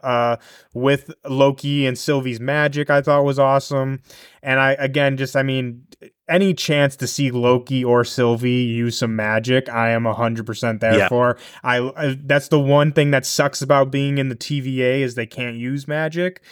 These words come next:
Speaker 1: But the other thing that I'll just throw out there just very quickly, uh, I think it also goes back to what we were just talking about with Loki and Sylvie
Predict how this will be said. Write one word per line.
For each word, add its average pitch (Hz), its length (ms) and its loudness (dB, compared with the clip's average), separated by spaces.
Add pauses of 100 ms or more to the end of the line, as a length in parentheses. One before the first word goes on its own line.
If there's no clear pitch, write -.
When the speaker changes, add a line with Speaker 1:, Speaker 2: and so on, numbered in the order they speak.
(520)
Speaker 1:
But 160 440 6 (260)
the 165 200 2
other 190 340 4
thing 170 300 0
that 143 120 2
I'll 139 160 4
just 135 220 -6
throw 135 240 2
out 123 180 2
there 127 160 0
just 123 200 -8
very 180 200 2
quickly, 123 720 -2
uh, 117 400 0
I 135 100 0
think 185 280 0
it 170 120 2
also 151 720 2 (220)
goes 143 240 4
back 139 180 2
to 139 100 -4
what 135 160 0
we 135 80 0
were 135 120 0
just 123 200 -8
talking 131 320 -2
about 117 220 0
with 117 140 -6
Loki 120 320 -4
and 110 100 -8
Sylvie 135 600 -2